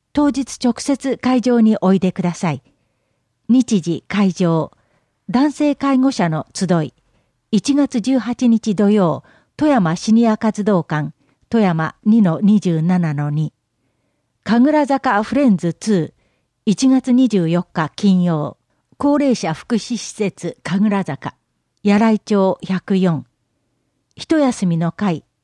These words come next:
一月二十五日土曜、新宿欅園、百人町四の五の一。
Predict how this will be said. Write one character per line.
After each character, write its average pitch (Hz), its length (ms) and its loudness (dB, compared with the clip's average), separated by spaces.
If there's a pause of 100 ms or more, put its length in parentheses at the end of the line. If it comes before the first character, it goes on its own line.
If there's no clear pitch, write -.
(380)
一 254 240 0
月 285 240 0
二 269 160 4
十 214 220 2
五 220 160 2
日 190 300 -2
土 190 160 2
曜、 196 360 2 (140)
新 269 320 2
宿 254 280 -4
欅 233 500 0
園、 156 240 -4 (360)
百 208 260 0
人 240 200 4
町 165 420 -4
四 220 300 2
の 151 120 -2
五 190 180 2
の 151 160 -2
一。 147 360 -12